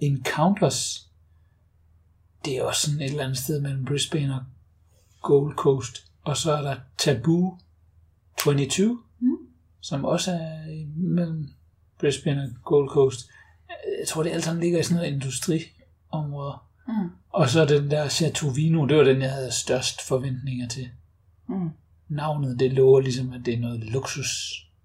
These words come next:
Speaker 2: <laughs> Navnet lover, folk er fulde.
Speaker 1: <laughs> Det er det jo altid her.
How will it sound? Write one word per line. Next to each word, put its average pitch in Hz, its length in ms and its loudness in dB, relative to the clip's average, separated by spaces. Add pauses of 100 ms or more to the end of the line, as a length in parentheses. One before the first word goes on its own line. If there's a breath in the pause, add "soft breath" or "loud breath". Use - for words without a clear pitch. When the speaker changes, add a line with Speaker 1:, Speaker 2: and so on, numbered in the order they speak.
(220)
Speaker 2:
<laughs> - 1200 -12
Navnet 175 420 -6
lover, 170 300 -4
folk 165 220 -6
er 160 140 -8
fulde. 262 260 -2 (540)
Speaker 1:
<laughs> - 60 6 (2000 loud breath)
Det 156 140 6
er 127 60 4
det 113 80 -4
jo 113 40 -2
altid 131 360 0
her. 131 120 -2